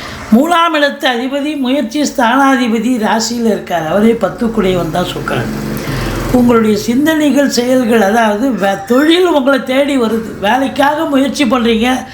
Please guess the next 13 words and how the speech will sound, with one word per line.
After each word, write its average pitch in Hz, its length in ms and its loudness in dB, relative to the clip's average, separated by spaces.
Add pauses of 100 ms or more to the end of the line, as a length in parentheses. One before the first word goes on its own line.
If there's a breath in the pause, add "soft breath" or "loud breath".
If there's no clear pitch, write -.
(360 loud breath)
இப்போ 240 160 0 (100)
கலைத்துறையில் 262 640 2
இருக்கிறீங்க, 226 420 0 (640 loud breath)
நீங்க 233 240 4
ஒரு 220 140 2 (1700)
எழுத்தாளரா 262 580 0
இருக்கிறீங்க, 220 440 -4 (500)
இல்ல 240 200 4
ஒரு 214 180 4 (140)
டைரக்டரா, 233 440 0 (120)
அசிஸ்டன்ட் 240 340 0
டைரக்டரா 220 360 0
இருக்கீங்க, 196 300 -6